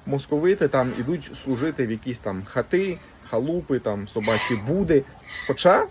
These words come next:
взагалі-то, це напівміра. Це напівміра, бо їхні оці всі релігійні,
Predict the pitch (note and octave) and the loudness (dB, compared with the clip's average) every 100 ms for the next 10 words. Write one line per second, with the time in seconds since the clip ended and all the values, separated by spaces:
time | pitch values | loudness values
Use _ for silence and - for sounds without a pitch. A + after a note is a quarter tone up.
0 | - A#2 A2+ B2 B2 - D#2 - - - | -2 2 4 4 0 -2 -6 -10 -4 2
1 | F3+ - A#2+ A2 D3 B2+ B2 G2+ F2+ - | 2 2 -4 -4 -4 -4 -2 -2 -2 -6
2 | - - - - - E3 C3+ A#2+ - A#2+ | -12 -20 -20 -20 -2 2 2 0 -4 -4
3 | B2+ F3 G#3 G#3 - - - B2 C#3+ - | -2 0 0 -2 -6 -18 -2 4 4 4
4 | C3 D3+ C#3+ - G2 E2+ - - - A2+ | -2 2 2 2 -6 -8 -10 -10 -6 -4
5 | F#2+ - F#2 - - - - A#2 A#2+ A2+ | -4 -6 -10 -12 -18 -8 -4 -2 -2 -2
6 | A#2+ G#2+ F#2+ F2 | -2 -2 -2 -6